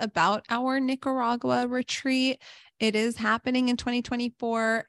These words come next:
We have some bunk beds left by the time you're listening to this.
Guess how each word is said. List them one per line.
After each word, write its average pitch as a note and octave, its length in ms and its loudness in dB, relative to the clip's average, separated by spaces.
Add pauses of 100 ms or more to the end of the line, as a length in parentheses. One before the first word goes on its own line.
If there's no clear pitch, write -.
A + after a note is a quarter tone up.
We A#3+ 160 2
have G#3+ 380 4
some G#3 260 0
bunk A3 420 2
beds B3+ 360 -2
left B3+ 340 -2
by A#3+ 140 2
the B3 100 -4
time A#3 260 0
you're A#3 140 0
listening B3+ 480 -2
to C#4 140 -6
this. D#4+ 440 -4